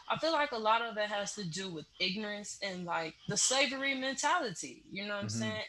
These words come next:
Speaker 1: And being in the D N A. And I don't <clears throat> fault them for it. I do wanna know why, though. Why, why not break that? So you didn't see what you're doing? You ain't see you being selfish, you know what I'm saying? So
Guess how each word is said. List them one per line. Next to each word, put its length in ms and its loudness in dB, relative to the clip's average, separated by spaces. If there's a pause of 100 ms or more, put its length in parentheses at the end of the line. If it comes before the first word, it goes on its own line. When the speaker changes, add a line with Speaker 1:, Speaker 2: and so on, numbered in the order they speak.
(100)
Speaker 1:
And 120 -6
being 260 -4
in 140 -6
the 80 -8
D 180 -4
N 100 -4
A. 380 -2
And 220 -4 (360)
I 160 2
don't 280 2
<clears throat> 40 2
fault 320 6
them 240 -2
for 240 0
it. 120 0
I 140 8
do 380 -2
wanna 220 -4
know 320 -4 (140)
why, 460 0 (100)
though. 360 -6
Why, 300 -2 (120)
why 180 2
not 280 0
break 220 2 (100)
that? 140 -2 (420)
So 140 -2
you 220 -2
didn't 200 -4
see 280 -2
what 160 -6
you're 100 -6
doing? 300 -6 (180)
You 160 -2
ain't 140 0
see 200 -2
you 120 -4
being 200 0
selfish, 600 2
you 100 0
know 80 0
what 40 0
I'm 60 0
saying? 320 -2
So 340 -2